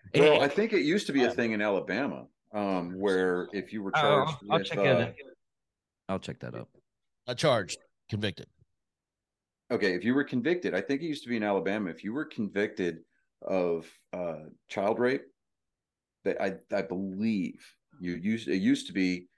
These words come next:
Speaker 1: that if you were convicted of it, that they chemically castrated you.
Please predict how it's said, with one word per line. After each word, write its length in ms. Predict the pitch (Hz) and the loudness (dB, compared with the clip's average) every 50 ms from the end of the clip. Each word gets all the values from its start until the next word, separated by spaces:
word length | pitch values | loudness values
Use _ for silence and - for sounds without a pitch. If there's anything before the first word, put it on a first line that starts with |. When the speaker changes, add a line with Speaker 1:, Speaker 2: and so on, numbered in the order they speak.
| _ _ _ _ _ _ - | _ _ _ _ _ _ -6
Speaker 1:
that 100 | 92 87 | -4 -4
if 120 | 85 - | -4 -4
you 60 | 104 95 | -4 -4
were 80 | 92 90 | -4 -4
convicted 480 | - - 90 101 120 120 - - 85 | -4 -6 -2 -2 -2 -2 -2 -2 -2
of 140 | 85 80 80 | -2 -2 -2
it, 120 | 80 - - | -4 -4 -6
that 120 | 85 80 | -8 -4
they 140 | 85 82 80 | -4 -6 -6
chemically 580 | - - - 117 113 113 107 - - 90 78 - - - - | -6 -6 -4 -2 -2 -2 -2 -4 -6 -6 -6 -6 -10 -10 -6
castrated 640 | 95 95 92 - - - 82 69 - 69 69 - - | -4 -4 -4 -4 -8 -8 -10 -12 -10 -12 -16 -16 -16
you. 160 | 52 50 | -18 -18